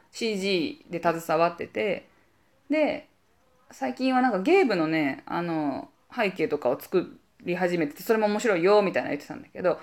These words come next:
彼が結構なんか機材オタクみたいな子で、ドローンを自分で二台ぐらい持ってて、で、あの、貸すし、日程がもちろん合えばもちろん撮影も行くよ、みたいな。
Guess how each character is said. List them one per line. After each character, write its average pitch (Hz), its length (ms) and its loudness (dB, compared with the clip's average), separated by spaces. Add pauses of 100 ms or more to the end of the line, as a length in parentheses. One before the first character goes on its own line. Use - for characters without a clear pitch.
(340)
彼 381 260 4
が 202 160 8
結 220 220 4
構 202 220 8
な 185 100 0
ん 175 40 -4
か 151 100 -2
機 247 200 2
材 277 240 8
オ 285 120 4
タ 277 100 6
ク 254 120 -2
み 143 180 0
た 143 120 -4
い 110 40 -4
な 107 180 -6 (140)
子 - 140 -6
で、 190 340 2
ド 196 160 8
ロ 269 80 12
ー - 20 12
ン 262 300 8
を 160 40 4
自 160 160 0
分 170 220 0
で 165 340 4 (280)
二 190 160 0
台 185 180 8
ぐ 190 80 4
ら 160 80 6
い 113 40 2
持 156 140 2
っ 302 80 -14
て - 120 -16
て、 - 360 -2 (440)
で、 226 160 6
あ 208 40 6
の、 202 80 0
貸 208 220 -8
す 277 100 -2
し、 214 280 -2
日 190 260 -2
程 240 180 10
が 226 340 8
も 226 120 -4
ち 233 80 -2
ろ 233 80 8
ん 226 40 10
合 233 80 10
え 226 40 8
ば 185 140 4
も 175 120 0
ち 190 60 -4
ろ 196 80 0
ん - 20 -8
撮 202 200 -6
影 208 160 4
も 202 100 2
行 190 100 -2
く 214 100 2
よ、 170 120 6
み 104 140 -8
た - 60 -14
い - 20 -16
な。 - 80 -16